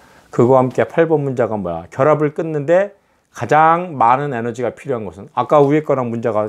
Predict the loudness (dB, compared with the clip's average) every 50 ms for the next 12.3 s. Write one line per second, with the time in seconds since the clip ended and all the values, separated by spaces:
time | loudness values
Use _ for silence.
0 | -6 -10 _ -20 -20 -14 -8 -4 -4 -4 -2 -2 -2 -2 -2 -4 -6 -10 _ _
1 | _ _ _ _ _ -2 0 2 2 2 0 0 -2 -4 -4 -4 -2 0 2 2
2 | 2 2 0 -4 _ _ _ _ -4 -2 -2 -2 -2 -2 0 0 0 2 2 2
3 | 0 0 -2 -4 -6 -10 -12 -6 -2 -2 -2 -2 -4 -6 -6 -6 -6 -6 -4 -4
4 | -6 -6 -8 -12 _ _ _ _ _ _ -4 2 4 6 6 8 6 6 6 4
5 | 4 2 0 -2 -2 -2 -2 0 2 2 4 4 2 0 -2 -6 -4 -4 -4 -4
6 | -6 -10 -12 -10 -10 -10 -8 -10 -10 -10 -12 -16 -20 _ _ _ _ _ _ _
7 | _ _ _ _ _ _ _ -2 2 4 6 4 4 4 2 2 0 0 -2 -4
8 | -2 -2 -2 -2 -2 -6 -6 -6 -6 -6 -6 -4 -4 -6 -8 -10 -14 _ _ _
9 | _ _ _ -20 -20 -20 -20 -20 -20 -20 -20 -20 -20 -20 -20 -20 _ _ 0 2
10 | 4 6 6 6 6 4 2 -2 0 2 2 4 4 2 2 0 -2 -4 -10 _
11 | _ _ _ _ _ -8 0 0 0 0 0 -4 -2 -2 -2 -2 -2 -4 -2 -4
12 | -4 -4 -4 -6 -10 -14